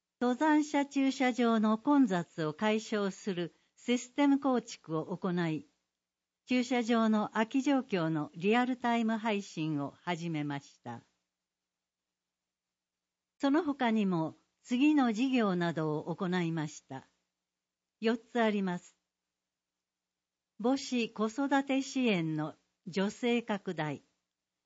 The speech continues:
決算額一億四百二十四万円。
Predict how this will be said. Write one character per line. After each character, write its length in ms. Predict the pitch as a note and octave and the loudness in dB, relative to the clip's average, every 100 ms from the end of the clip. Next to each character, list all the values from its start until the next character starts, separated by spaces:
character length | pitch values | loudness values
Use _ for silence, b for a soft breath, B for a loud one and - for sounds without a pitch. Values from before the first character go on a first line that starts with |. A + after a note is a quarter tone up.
| _ | _
決 220 | A3+ A3 | -2 -2
算 240 | - A#3+ F#3+ | 0 0 0
額 460 | E3+ - D#3 D3+ b b | -2 -4 -8 -8 b b
一 360 | G3+ G3 B3+ A3+ | -6 -2 0 2
億 380 | F#3+ - F3+ | 0 -2 -2
四 240 | G3 G#3 G3 | 2 2 0
百 300 | G3 D#3+ F#3+ | -2 -6 -4
二 180 | F3+ G3+ | -2 -2
十 240 | D#3+ D3+ | -2 -4
四 280 | D3 E3+ E3+ | -2 -2 -2
万 260 | E3+ D#3 D3 | -2 0 0
円。 220 | C3+ | -2